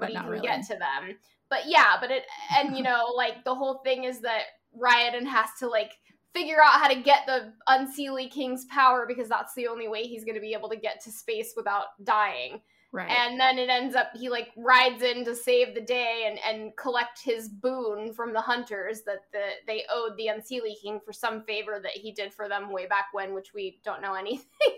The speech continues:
Speaker 2: about 'cause we're not
Speaker 1: We don't
Speaker 2: told
Speaker 1: need to.
Speaker 2: about it.
Speaker 1: There's lots we don't need to know.
Speaker 2: And they're like, "Oh, never mind. We were never gonna kill either of them anyway. This was
Speaker 1: Yeah.
Speaker 2: just a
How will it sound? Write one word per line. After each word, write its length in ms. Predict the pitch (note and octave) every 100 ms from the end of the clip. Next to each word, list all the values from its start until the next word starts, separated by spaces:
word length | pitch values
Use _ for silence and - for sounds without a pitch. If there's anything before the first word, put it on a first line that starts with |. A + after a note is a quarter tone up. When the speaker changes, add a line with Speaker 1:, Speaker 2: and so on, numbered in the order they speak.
| - D#5+ D#4+
Speaker 2:
about 360 | D#4 D#4+ F#4
'cause 140 | F4+ C#4
we're 180 | C#4 C#4
not 160 | C#4
Speaker 1:
We 60 | C#4
don't 200 | A3+ -
Speaker 2:
told 220 | D#4+ D#4+
Speaker 1:
need 20 |
to. 100 | -
Speaker 2:
about 220 | D4+ E4 D#4+
it. 300 | - - -
Speaker 1:
There's 160 | C#4+ G#3+
lots 240 | A3 A3
we 100 | G#3+
don't 280 | G#3 G#3 F#3
need 160 | G3 F#3
to 60 | F#3
know. 280 | D#3+ F3+ - -
Speaker 2:
And 140 | G#4+
they're 200 | A4+ A#4
like, 160 | A4+ A4 -
"Oh, 160 | F#4+ G#4
never 220 | E4+ E4+
mind. 360 | C#4+ A#3 A#3+ B3
We 100 | C4
were 100 | C4+
never 240 | B3 A#3+
gonna 200 | A#3 A3
kill 280 | A3 A#3 G#3+
either 260 | G#3 G3+ G3+
of 120 | G3+
them 160 | G3
anyway. 580 | F3+ F3+ F#3+ F#3 G3 F#3+ - - C#5+
This 140 | D5
was 160 | D5 C#5
Speaker 1:
Yeah. 140 | F#4+
Speaker 2:
just 20 |
a 80 | C4